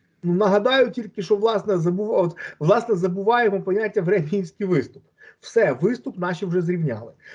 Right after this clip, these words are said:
От виступу, це ж був виступ в нашу сторону. Все, цього Времіївського виступу вже нема. Е, його вже зрівняли, там вже рівна лінія.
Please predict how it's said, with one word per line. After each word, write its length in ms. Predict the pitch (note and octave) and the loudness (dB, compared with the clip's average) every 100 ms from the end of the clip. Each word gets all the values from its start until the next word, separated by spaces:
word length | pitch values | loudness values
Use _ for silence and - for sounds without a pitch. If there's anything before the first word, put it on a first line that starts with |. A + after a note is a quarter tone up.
| - | -4
От 140 | D3+ | -2
виступу, 760 | D3+ A3 C#4+ C#4 G3 G3 E3+ D3+ - | 2 4 2 -2 0 2 2 -2 0
це 140 | - G#3+ | 2 2
ж 80 | |
був 200 | F3+ G#3 | 2 -6
виступ 400 | F#3 C4 B3+ F#3 | -4 -4 -6 -10
в 40 | F3+ | -6
нашу 260 | G3 F3+ | -4 -4
сторону. 420 | E3+ D3+ B2 A#2 - | -6 -2 -2 -4 -10
Все, 260 | - E3+ C#3 | 0 0 2
цього 240 | F#3+ A3 | 2 2
Времіївського 560 | G#3 G3+ G3+ E3 G3 F#3 | 2 0 -4 -2 0 0
виступу 380 | G3+ F3 E3 | -2 -8 -8
вже 200 | D#3 D#3+ | -6 -4
нема. 320 | D3+ D#3+ G#3+ - _ - - - | -2 -2 -4 -8 _ -20 -20 -4
Е, 260 | - F3 F3 | 2 4 4
його 280 | F#3+ G3+ G3 | 4 6 6
вже 180 | E3+ | 4
зрівняли, 540 | E3+ E3+ F3 A3 C4+ A#3+ | -2 -4 -6 -6 -6 -4
там 240 | G3 F#3+ | -4 -2
вже 140 | E3 D#3+ | -2 -2
рівна 300 | D3+ D#3 G3+ | -4 -4 -4
лінія. 360 | C4 C#4+ D4+ | -6 -4 -4